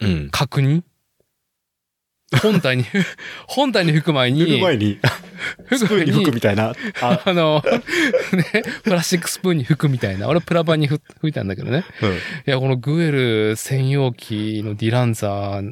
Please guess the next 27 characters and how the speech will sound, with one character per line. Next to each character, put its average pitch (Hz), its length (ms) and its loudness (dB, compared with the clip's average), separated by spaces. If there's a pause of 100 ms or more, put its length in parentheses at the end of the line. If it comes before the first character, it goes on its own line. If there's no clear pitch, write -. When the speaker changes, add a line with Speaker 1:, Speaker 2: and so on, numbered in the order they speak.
Speaker 1:
の 110 260 -2
こ 110 120 -2
の、 107 220 2 (400)
な 160 160 6
ん 151 80 4
だ 120 80 2
ろ 107 120 2
う、 107 40 0
紫 139 500 2
と 107 80 0
い 101 140 2
う 101 160 0
か、 101 440 -2 (140)
ピ 151 160 2
ン 131 80 2
ク 120 160 -4
と 110 120 0
い 104 100 0
う 104 100 -2
か、 104 480 -2
Speaker 2:
う 147 40 -6
ん。 - 20 -6
Speaker 1:
な 120 100 0
ん 120 60 0
と 127 100 -2
も 123 120 2
言 120 220 0